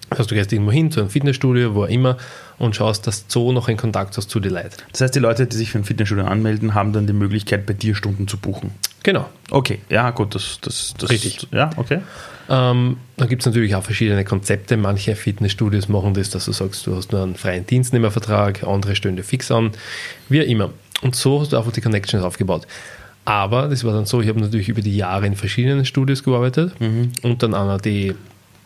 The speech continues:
Speaker 1: äh, einmal komplett aufgehört und eben die Sportlehrerausbildung auch gemacht,
Speaker 2: Mhm.
Speaker 1: auf der Schmelz oben. Und dann quasi wieder einzusteigen, zurück in das.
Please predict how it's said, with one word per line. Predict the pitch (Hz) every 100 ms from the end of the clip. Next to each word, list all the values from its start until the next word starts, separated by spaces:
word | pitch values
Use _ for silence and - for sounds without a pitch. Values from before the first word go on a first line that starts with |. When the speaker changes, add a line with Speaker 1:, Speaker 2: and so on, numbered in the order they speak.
| - _ _ - - 120
Speaker 1:
äh, |
einmal | 107 104 104 - - 113
komplett | 110 107 104
aufgehört | - 104 - 147
und | 120
eben | 110 110
die | 104
Sportlehrerausbildung | - - 123 120 117 123 131 135
auch | 127
gemacht, | 123 123 190 - -
Speaker 2:
Mhm. | - 127 -
Speaker 1:
auf | 104
der | -
Schmelz | - 110 131
oben. | 139 - - - - - - - -
Und | 131 139 139 135 - - - - - - _
dann | 120 113 156 165 - - _ -
quasi | 127 120 120
wieder | 117 -
einzusteigen, | 104 123 127 127 127 160
zurück | 127 120 131
in | 127
das. | 127 160 -